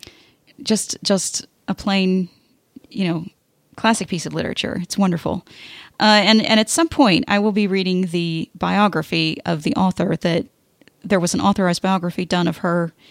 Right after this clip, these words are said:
and how her experiences, you know, s-, these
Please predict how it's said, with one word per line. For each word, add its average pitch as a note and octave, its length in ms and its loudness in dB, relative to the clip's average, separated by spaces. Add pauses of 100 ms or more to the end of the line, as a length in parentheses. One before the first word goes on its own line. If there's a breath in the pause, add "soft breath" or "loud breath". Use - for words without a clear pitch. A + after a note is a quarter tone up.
(520 soft breath)
and G3+ 140 4
how F#3+ 240 2
her G3 260 2
experiences, F#3 1080 2
you G#3+ 100 2
know, F3+ 60 4
s-, - 280 -2 (140)
these G#3 320 0